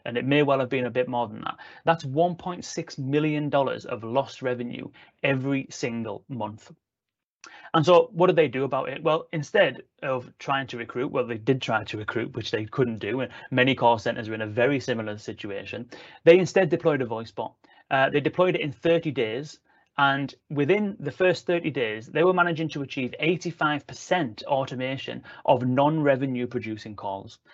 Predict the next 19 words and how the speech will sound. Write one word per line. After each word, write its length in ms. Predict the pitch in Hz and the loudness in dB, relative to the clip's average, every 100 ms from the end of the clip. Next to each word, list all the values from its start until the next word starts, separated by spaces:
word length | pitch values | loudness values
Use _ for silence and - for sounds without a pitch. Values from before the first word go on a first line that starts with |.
| - - | -20 -2
And 100 | 139 | 6
what 140 | 202 190 | 6 6
that 160 | 202 | 4
meant 380 | 139 120 143 - - | 2 -8 -10 -16 -12
was 280 | 156 143 - | -4 -4 0
that 220 | 147 147 - - _ _ _ _ | 0 0 -4 -20 _ _ _ _
they 200 | 175 165 | 4 8
were 80 | 175 | 8
able 220 | 175 160 | 6 4
to 160 | 175 139 | 0 -4
absorb 420 | 131 147 175 180 | 0 2 2 0
that 140 | 139 | -4
additional 420 | 127 127 110 120 104 | -4 -6 -8 -10 -8
forty 260 | 120 127 | -6 -6
thousand 320 | 120 104 101 | -8 -10 -12
calls 440 | 107 107 104 147 - | -8 -6 -6 -8 -6
every 160 | 131 117 | -6 -6
single 260 | 110 104 101 | -8 -8 -8
month. 300 | 98 143 | -6 -6